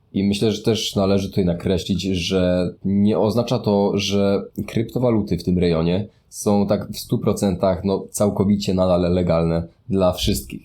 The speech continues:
Ramy wasp-u miały oryginalnie pozwalać ograniczyć dostęp wyłącznie do certyfikowanych profesjonalnych inwestorów, operujących, no, większym niż mniejszym kapitałem, podczas gdy zwykli detaliczni inwestorzy, tacy jak ja i ty, e, byli niedozwoleni,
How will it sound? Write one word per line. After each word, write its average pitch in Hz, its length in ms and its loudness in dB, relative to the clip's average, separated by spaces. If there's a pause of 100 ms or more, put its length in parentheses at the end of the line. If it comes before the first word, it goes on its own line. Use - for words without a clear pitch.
(200)
Ramy 107 380 2
wasp-u 95 380 0
miały 87 380 2
oryginalnie 101 720 2
pozwalać 90 600 0 (120)
ograniczyć 151 800 2
dostęp 101 500 0
wyłącznie 110 540 2
do 98 340 2
certyfikowanych 107 880 0
profesjonalnych 107 680 2
inwestorów, 90 800 0
operujących, 104 680 2
no, 107 220 4
większym 95 440 2
niż 90 180 -2
mniejszym 87 260 0
kapitałem, 85 600 0 (100)
podczas 107 420 0
gdy 117 180 2
zwykli 110 400 2
detaliczni 101 440 2
inwestorzy, 90 420 0
tacy 87 260 -2
jak 90 180 -2
ja 87 140 0
i 90 120 -2
ty, 104 320 0 (140)
e, 87 260 0
byli 98 320 4
niedozwoleni, 113 720 2